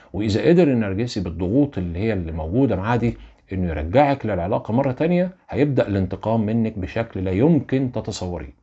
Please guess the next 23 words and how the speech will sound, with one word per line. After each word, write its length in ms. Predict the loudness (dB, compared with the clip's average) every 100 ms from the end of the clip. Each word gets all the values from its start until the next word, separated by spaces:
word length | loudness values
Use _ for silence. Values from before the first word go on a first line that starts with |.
| 0
النرجسي 400 | 2 4 4 6
لما 200 | 4 4
بتتجاهليه 640 | 0 -2 0 0 0 0 -2 -8 _
هتلاقيه 380 | -6 -2 0 0
أحيانًا 480 | 0 0 2 4 2
بيبدأ 460 | 2 0 0 -2 -2
يتجاهلك 600 | -2 0 0 0 0 0
بنفس 400 | -2 -2 -2 -6
الطريقة 420 | -4 -2 -2 -2
اللي 140 | -2
أنت 140 | -2 -4
بتعمليها 420 | -4 -4 -2 -2
معاه. 260 | -4 -6 -12 _
وخلي 320 | -2 4 4
بالك 260 | 4 2 2
إن 100 | 2
النرجسي 600 | 2 2 0 -2 -2 0
ما 180 | 0 0
بيديش 640 | 0 0 0 -2 -2 -2
أي 220 | 2 2
أهمية 480 | 2 0 2 2 0
لأي 280 | 0 -2 -2
حد، 400 | -4 -4 -4